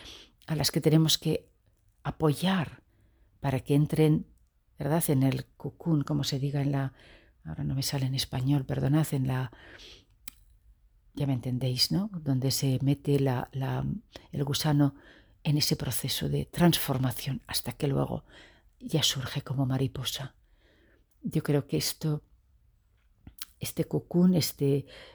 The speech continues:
mm, lugar de silencio y soledad es lo que necesitamos para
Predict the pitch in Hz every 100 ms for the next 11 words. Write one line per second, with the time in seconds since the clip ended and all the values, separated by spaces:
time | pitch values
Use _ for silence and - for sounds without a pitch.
0 | _ _ 127 135 233 - _ - 147 135
1 | 143 156 147 147 - 151 180 - - 143
2 | 135 139 - _ _ 135 - 151 131 131
3 | 165 131 113 - - _ _ _ _ _
4 | _ _ _ _ _ 170 151 151 - 139
5 | 131 143 156 - 131 139 131 - 131 139
6 | 139 131 -